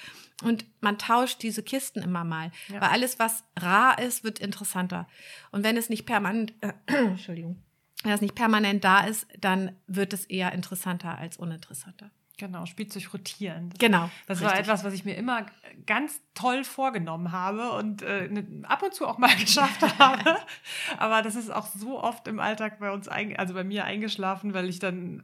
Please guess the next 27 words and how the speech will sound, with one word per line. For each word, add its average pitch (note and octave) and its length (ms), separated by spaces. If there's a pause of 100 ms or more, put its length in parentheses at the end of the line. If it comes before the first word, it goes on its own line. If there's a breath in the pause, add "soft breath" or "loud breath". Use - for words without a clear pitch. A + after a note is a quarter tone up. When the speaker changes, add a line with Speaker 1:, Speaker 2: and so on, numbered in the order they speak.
Speaker 2:
und G3+ 120
dann G3+ 140
irgendwann A3 460
nach G3+ 140
Monaten G#3+ 460
habe G3+ 100
ich G3+ 80
mich G3+ 100
mal F#3+ 100
dran F#3+ 180
gedacht, F#3+ 280
ah, - 60
du F3+ 120
könntest C4+ 360
jetzt B3 140
auch A3 60
mal A3+ 100
das G#3+ 240
noch E3+ 80
mal F3 140
wieder F3+ 160
rausholen. B3+ 760
Wo B3 80
ist C#4 140
das A3+ 200
eigentlich? G3 560
Speaker 1:
Genau, B3+ 300